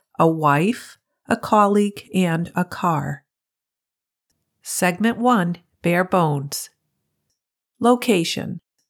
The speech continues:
Western Africa, north of Ghana. Official name, the Republic of Burkina Faso. It translates as Land of the Honest Men. It was called Upper Volta until nineteen eighty-four.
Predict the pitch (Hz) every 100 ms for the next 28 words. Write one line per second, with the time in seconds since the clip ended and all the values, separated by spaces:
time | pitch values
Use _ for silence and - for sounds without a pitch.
0 | _ _ _ _ _ _ - 180 180 -
1 | 240 226 190 180 180 175 190 226 - 185
2 | 175 165 165 - 165 - 170 185 147 -
3 | _ _ _ _ _ _ _ _ _ -
4 | 202 - 175 - 180 170 170 165 214 -
5 | _ _ _ - 226 226 220 208 190 208
6 | - 170 160 - - 170 - 175 160 160
7 | 160 175 - - - - _ _ _ _
8 | _ _ - 208 - 277 302 269 180 175
9 | - - 190 165 165 - - 170 190 208
10 | 170 - 160 175 - 165 165 165 - -
11 | 170 165 139 135 - _ _ _ _ _
12 | _ _ - 190 165 180 214 - 196 175
13 | 170 170 170 175 160 165 170 196 208 214
14 | 208 - 202 175 170 170 185 165 160 156
15 | 147 170 156 143 -